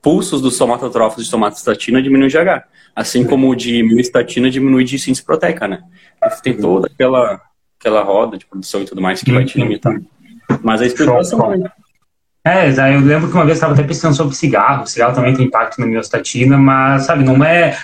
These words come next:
Speaker 2: ainda comprovado que isso teria algum resultado na hipertrofia ou algo assim. Enfim, ah, deixa eu ver se tem aqui mais algum suplemento que a galera perguntou em específico.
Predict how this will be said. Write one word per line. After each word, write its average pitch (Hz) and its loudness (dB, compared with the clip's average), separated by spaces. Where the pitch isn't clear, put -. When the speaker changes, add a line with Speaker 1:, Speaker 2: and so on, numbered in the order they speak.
Speaker 2:
ainda 143 4
comprovado 143 0
que 156 2
isso 139 0
teria 139 4
algum 113 0
resultado 117 -2
na 117 -4
hipertrofia 120 -4
ou 120 6
algo 135 4
assim. 110 -4
Enfim, 151 2
ah, 139 4
deixa 135 4
eu - 4
ver 170 4
se - -4
tem 165 2
aqui 151 0
mais 147 4
algum 151 4
suplemento 135 2
que 143 0
a - 4
galera 131 4
perguntou 127 2
em 127 4
específico. 139 -2